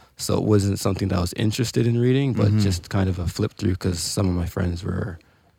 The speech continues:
Speaker 1: reading the book, so just so I can, you know, kinda chime in.
Speaker 2: Yeah.
Speaker 1: But yeah, there wasn't, like, a book or any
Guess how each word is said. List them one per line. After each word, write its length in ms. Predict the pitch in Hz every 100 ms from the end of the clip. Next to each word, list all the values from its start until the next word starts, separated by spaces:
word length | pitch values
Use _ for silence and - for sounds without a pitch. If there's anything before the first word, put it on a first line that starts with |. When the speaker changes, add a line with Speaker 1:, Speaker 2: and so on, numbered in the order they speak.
| _
Speaker 1:
reading 300 | - 107 107
the 80 | 95
book, 300 | 85 95 101
so 160 | - 90
just 220 | 92 87
so 80 | -
I 80 | 87
can, 320 | 98 95 82 - _
you 80 | -
know, 100 | -
kinda 220 | - 90
chime 320 | - 104 90
in. 180 | 101 127 - -
Speaker 2:
Yeah. 260 | 110 101 - -
Speaker 1:
But 200 | 87 85 - - - - - - _
yeah, 200 | - 147
there 100 | 110 120
wasn't, 220 | 165 170
like, 160 | 151
a 80 | 117
book 340 | 82 104 147 -
or 100 | 95
any 500 | 95 110 107 101